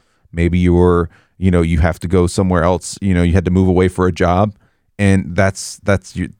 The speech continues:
the, the high point of your year is going back to visit family, going back to visit friends for the holidays, and it sucks that you have to give that up.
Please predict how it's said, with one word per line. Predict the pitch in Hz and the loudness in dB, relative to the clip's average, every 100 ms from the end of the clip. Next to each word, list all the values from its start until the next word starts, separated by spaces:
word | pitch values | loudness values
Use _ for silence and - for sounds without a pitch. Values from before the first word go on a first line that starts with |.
| _ | _
the, | 90 | -10
the | - 90 | -6 -6
high | 98 95 | -4 -6
point | - 107 95 | -4 -4 -2
of | - 107 | 0 0
your | 101 85 85 | 0 -2 -4
year | 85 82 82 | -4 0 -2
is | - | -2
going | 87 82 87 | -2 -2 0
back | 80 82 | -2 -4
to | 95 | -6
visit | 82 82 - | -6 -8 -4
family, | 120 95 76 | -2 -2 -6
going | 85 85 85 | -4 -4 -2
back | 85 85 | -2 -4
to | 90 | -6
visit | 85 80 - | -8 -8 -6
friends | 123 117 85 82 - _ _ | -2 -2 -2 -6 -12 _ _
for | - | -6
the | 90 | -4
holidays, | 87 135 110 80 73 - - _ _ - | 0 0 0 -2 -6 -10 -20 _ _ -4
and | 104 | -2
it | 110 - | -2 -6
sucks | - - 139 160 - - | -12 -6 -4 -4 -10 -18
that | 110 | -8
you | 82 | -6
have | 73 | -6
to | |
give | 71 69 | -8 -8
that | 71 64 | -6 -8
up. | - | -12